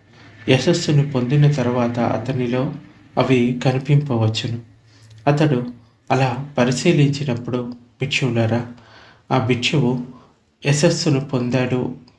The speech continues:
కానీ దానికి సంబంధించిన ప్రమాదాలు ఇతనిలో లేవు అని తెలుసుకుంటాడు. అతడు అలా పరిశీలించినప్పుడు భిక్షువులారా, ఆ భిక్షువు యశస్సును పొందాడు, కానీ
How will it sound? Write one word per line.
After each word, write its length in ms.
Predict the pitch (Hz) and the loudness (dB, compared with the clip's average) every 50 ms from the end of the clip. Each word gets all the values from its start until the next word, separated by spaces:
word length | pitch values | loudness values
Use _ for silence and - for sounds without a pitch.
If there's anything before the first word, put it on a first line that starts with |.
| _ _ _ _ _ - - | _ _ _ _ _ -8 -2
కానీ 500 | - 131 127 123 123 127 139 147 - - - _ - | 0 2 2 2 0 -2 -4 -6 -8 -12 -14 _ -4
దానికి 340 | 117 127 135 135 143 139 143 | 0 2 2 2 2 2 0
సంబంధించిన 840 | - - 127 139 143 160 156 143 131 127 117 - 127 117 123 135 147 - - - | 0 0 2 2 4 4 4 2 2 0 -2 -2 -4 -2 -2 -2 -4 -6 -4 -4
ప్రమాదాలు 720 | 123 120 127 139 147 143 139 123 117 117 123 135 - - - - - - | -2 0 2 2 2 2 2 2 0 0 0 -4 -6 -8 -14 -18 -20 -12
ఇతనిలో 440 | - - 147 139 131 135 135 139 | -8 -4 -4 -2 0 0 2 2
లేవు 400 | 131 120 120 123 127 135 135 131 | 2 2 2 2 2 2 2 0
అని 160 | 127 120 127 123 | 0 0 -2 -4
తెలుసుకుంటాడు. 800 | 123 - 120 113 110 - - - - 117 110 110 110 104 110 - - - - _ _ - - - - _ _ _ _ _ _ _ _ - | -2 -2 -2 -2 -4 -4 -6 -6 -4 -4 -2 -2 -2 -2 -2 -4 -10 -18 -20 _ _ -20 -20 -20 -20 _ _ _ _ _ _ _ _ 0
అతడు 460 | 143 147 160 156 139 127 123 - - - - - | 2 2 4 4 4 2 0 0 -4 -6 -2 0
అలా 140 | 143 143 | 2 2
పరిశీలించినప్పుడు 1120 | 143 147 - 127 131 135 - - 170 156 147 143 127 - - - 120 113 110 - 113 117 113 - - - - - _ - - - - - - - - - | 2 2 0 0 0 0 0 0 0 2 2 0 0 -2 -6 -4 -4 -4 -2 -2 -2 -2 -4 -4 -8 -12 -18 -20 _ -20 -20 -18 -20 -20 -20 -16 -8 -4
భిక్షువులారా, 640 | 123 131 - - - 156 143 120 120 113 113 113 110 110 - - - - - - - - _ _ _ _ _ - | -4 -2 -2 0 2 4 4 4 4 2 2 0 -2 -4 -8 -14 -20 -20 -20 -20 -20 -20 _ _ _ _ _ 2
ఆ 80 | 139 139 | 4 4
భిక్షువు 580 | 139 143 127 - - - 165 143 131 127 131 147 147 - - - - - _ _ - _ - 127 | 4 4 0 0 0 0 0 2 0 0 -2 -4 -6 -10 -14 -20 -20 -20 _ _ -10 _ 0 0
యశస్సును 580 | 123 - 175 165 - - - 165 151 147 147 | 2 2 2 0 2 2 0 2 4 4 4
పొందాడు, 600 | 147 131 120 120 123 127 123 113 113 113 110 - - - - - _ - | 2 2 0 2 2 2 2 2 2 0 -2 -4 -8 -12 -16 -20 _ -4
కానీ 360 | - 123 120 120 123 135 147 | -2 0 0 0 0 -2 -4